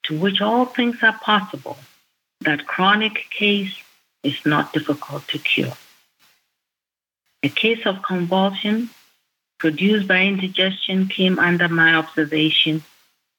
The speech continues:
In her belief, the woman had chronic liver complaint and was then suffering from a complication of symptoms connected with this belief. I cured her in a few minutes.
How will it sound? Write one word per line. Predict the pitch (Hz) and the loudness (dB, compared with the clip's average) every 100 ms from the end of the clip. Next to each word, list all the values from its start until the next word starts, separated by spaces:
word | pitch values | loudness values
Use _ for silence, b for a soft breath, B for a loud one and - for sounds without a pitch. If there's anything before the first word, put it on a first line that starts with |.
| _ _ _ - | _ _ _ 0
In | 185 | 2
her | 185 190 | 4 2
belief, | 180 175 185 170 | 0 2 2 2
the | 165 | 0
woman | 156 180 202 208 214 | 2 2 4 2 0
had | - 170 170 - _ _ - | 0 0 -2 -10 _ _ -4
chronic | 185 196 196 196 | 0 2 0 -2
liver | 185 180 185 | -2 0 -2
complaint | 185 180 170 - 208 160 - - - _ _ _ _ _ | -2 -2 -2 0 0 0 -4 -10 -10 _ _ _ _ _
and | 151 160 | 0 2
was | 156 151 143 | 2 0 0
then | 185 208 - | -2 -2 -2
suffering | 208 196 202 196 | -2 0 -2 0
from | 190 180 | 0 0
a | 170 | -2
complication | - - 170 170 170 240 226 - 131 135 B B B _ | -2 0 0 0 0 0 2 0 0 -4 B B B _
of | 160 156 - - | -4 -4 -6 -2
symptoms | 208 190 - - 143 - - | 0 0 0 0 -2 -6 -2
connected | 156 156 156 - 170 165 - | 2 2 0 -2 -4 -4 -8
with | 135 147 - | -6 -6 -2
this | 156 156 | -2 -2
belief. | - 151 165 117 - _ _ _ _ _ _ _ _ _ - | -8 0 2 0 -4 _ _ _ _ _ _ _ _ _ -6
I | 143 | -4
cured | 147 - 170 165 | -2 -2 -2 -2
her | 160 165 160 160 156 _ _ _ _ | -2 0 0 0 -6 _ _ _ _
in | 165 | 0
a | 165 | 0
few | - 196 | 0 0
minutes. | 185 208 220 - | 2 2 0 -4